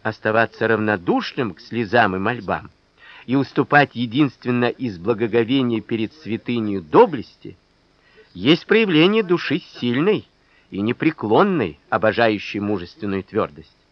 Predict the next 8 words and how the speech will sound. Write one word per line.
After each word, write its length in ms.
а 100
также 340
упорной. 500
Впрочем, 600
на 180
души 340
менее 380
благородные 720